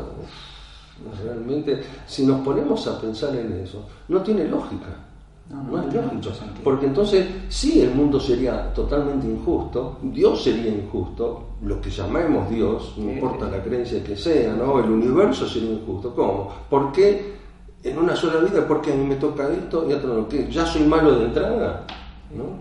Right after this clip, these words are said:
Speaker 1: ¿Ya estoy condenado de entrada? ¿Y cuál es la justicia en eso? ¿No?
Speaker 2: Fue muy bonito, eh, el, anoche fue muy bonito porque es verdad, lo, me voy a quedar con un sabor de boca. Un judío, un cristiano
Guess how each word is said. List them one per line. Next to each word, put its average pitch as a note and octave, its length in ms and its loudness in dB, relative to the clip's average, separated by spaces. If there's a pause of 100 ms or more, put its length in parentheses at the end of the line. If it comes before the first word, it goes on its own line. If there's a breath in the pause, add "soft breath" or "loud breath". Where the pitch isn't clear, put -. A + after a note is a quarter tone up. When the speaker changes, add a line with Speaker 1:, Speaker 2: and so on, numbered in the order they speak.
(300)
Speaker 1:
¿Ya D#3+ 120 4
estoy D#3+ 160 8
condenado C3+ 680 6
de A2 100 2
entrada? G2 520 0 (220 loud breath)
¿Y C3 80 0
cuál F#3+ 200 10
es F3 80 8
la D3+ 140 2
justicia G#2 680 -2 (160)
en F2+ 220 -6
eso? - 180 -10 (460)
¿No? D3 380 -4 (120)
Speaker 2:
Fue D#3+ 100 -6
muy G3+ 120 -2
bonito, D3 360 -4 (160)
eh, B2 320 -6
el, A#2 120 -6
anoche E3+ 420 -6
fue G3 140 -4
muy E3+ 120 -2
bonito E3+ 220 -2
porque C3 200 -2
es D#3+ 80 -4
verdad, D3+ 340 -4
lo, B2 300 0 (340)
me B2+ 140 -4 (100)
voy B2+ 100 2
a - 60 0
quedar F#3+ 220 0
con E3 120 -2
un - 80 -6
sabor D3+ 200 2
de D3+ 80 4
boca. C3 260 0
Un A#3 220 2
judío, D3+ 400 2
un - 100 -4
cristiano F#3+ 380 2